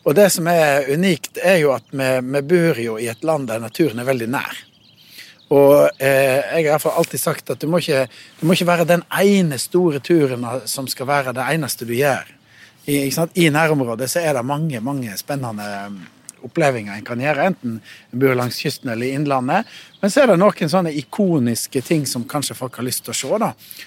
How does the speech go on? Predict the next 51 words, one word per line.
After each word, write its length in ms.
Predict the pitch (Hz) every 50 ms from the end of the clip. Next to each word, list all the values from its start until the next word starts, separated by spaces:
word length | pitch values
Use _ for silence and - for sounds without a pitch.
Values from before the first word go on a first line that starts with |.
| - _ -
som 240 | - - 165 165 -
er 400 | 170 160 147 135 123 120 117 117
liksom 240 | 135 127 - 123 120
fjellheimen 800 | - - 165 156 170 175 151 - 156 151 143 139 139 135 131 131 123
vår, 460 | 131 131 135 139 139 135 127 127 127
eller 100 | 120 113
som 240 | 110 - - 120 123
er, 240 | 131 120 113 104 - - - - - - _ _ _ - 117
eh, 220 | 113 110 101 98
spesielle 560 | - - - 147 123 - 180 156 147 135 127 131
deler 320 | 151 160 156 143 120 110
av 80 | 110 104
kysten 480 | - 180 165 - - - - 147 143
vår, 380 | 139 143 156 156 160 156 - -
eller 380 | 165 180 202 233 233 214 - - _ - _ _ _ 131
veldig 400 | 156 190 254 240 220 190 156 135 123
eksotiske 640 | 120 - - - 170 156 - - 120 - - 127 -
plasser 380 | - 135 127 - - - 123 -
som 220 | - 135 123 117 - - - - - - _
kanskje 220 | - - - 151 139
mange 320 | 147 165 170 170 165 143
ikke 240 | 123 123 - 151 131
har 20 |
vært. 240 | 135 139 135 151 196
Nå 80 | 202 185
har 140 | 165 160 165
jeg 60 | 160
vært 140 | 151 151 165
veldig 140 | 175 160 139 151
mye 180 | 156 - 147
i 60 | 127
Finnmark 540 | - - 175 170 165 151 127 107 - - - 127
i 60 | 117 117 104 - - - - - _ -
de 80 | 127
siste 300 | - - 143 - - - 139
årene, 300 | 127 127 139 175 214 233
og 300 | 185 170 170 160 156 - _ _ _ _ _ - - -
det 240 | - 123 156 185 170 131 131
er 140 | 156 170 147 131
jo 140 | 117 110 110 -
så 140 | - 156 123
eksotisk 580 | 110 - - 170 147 - - 113 101 - -
som 160 | - - 113
det 140 | 107 110 110
går 240 | 113 123 123 135 131
an. 200 | 127 120 98 80 90
Altså, 160 | 92 - 123
hvis 100 | 117 -
du 80 | - 123
skal 220 | - - 147 131
ha 80 | 180